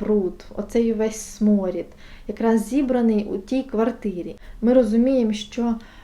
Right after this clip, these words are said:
мати, оця мати якраз і є чи не більшим злом, чим сам звір. От саме вона його,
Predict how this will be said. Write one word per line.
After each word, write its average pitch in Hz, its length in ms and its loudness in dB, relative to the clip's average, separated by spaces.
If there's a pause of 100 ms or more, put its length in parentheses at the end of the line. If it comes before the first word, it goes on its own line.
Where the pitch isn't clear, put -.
(760)
мати, 208 720 0
оця 202 240 -4
мати 254 380 -2
якраз 226 460 -2
і 220 80 -2
є 208 280 2
чи 220 240 -4
не 214 140 0
більшим 214 580 -2
злом, 240 400 -2
чим 202 220 -6
сам 208 280 -2
звір. 202 420 -2
От 196 140 -10
саме 208 260 -2
вона 202 420 0
його, 196 420 -2